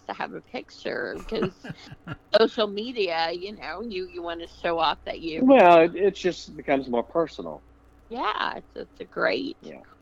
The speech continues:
Speaker 2: Are,
Speaker 1: great
Speaker 2: are you,
Speaker 1: thing.
Speaker 2: are you doing, like, uh, extensive touring now, or just,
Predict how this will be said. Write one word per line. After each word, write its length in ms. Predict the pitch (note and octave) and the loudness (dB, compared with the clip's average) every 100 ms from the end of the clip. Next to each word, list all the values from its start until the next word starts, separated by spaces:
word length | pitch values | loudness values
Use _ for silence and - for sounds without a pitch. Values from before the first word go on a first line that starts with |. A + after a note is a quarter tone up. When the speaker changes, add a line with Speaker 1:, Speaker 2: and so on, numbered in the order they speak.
| _ _ - _ - | _ _ -20 _ -8
Speaker 2:
Are, 100 | B2 | -6
Speaker 1:
great 180 | B2+ B2 | -6 -6
Speaker 2:
are 120 | B2 | -4
you, 60 | B2 | -2
Speaker 1:
thing. 280 | - - - _ _ | -2 -4 -8 _ _
Speaker 2:
are 140 | A2+ A#2 | -10 -8
you 160 | D3+ | -8
doing, 420 | C#3+ D3 C#3+ C3+ B2+ | -4 0 0 0 0
like, 400 | A#2 A2+ - A2 | -2 -4 -6 -4
uh, 520 | G#2 G2 F2+ F2+ F2 E2+ - - | -2 0 -2 -4 -6 -12 -20 -18
extensive 680 | F#2+ F2+ - A2+ A2 B2 G#2+ | -16 -14 -12 -10 -10 -14 -16
touring 440 | - A#2 A#2+ A#2+ A#2+ | -12 -10 -8 -8 -8
now, 320 | A#2+ A#2+ A#2+ | -6 -6 -8
or 180 | G2 F#2 | -10 -14
just, 340 | F#2+ F#2 | -14 -10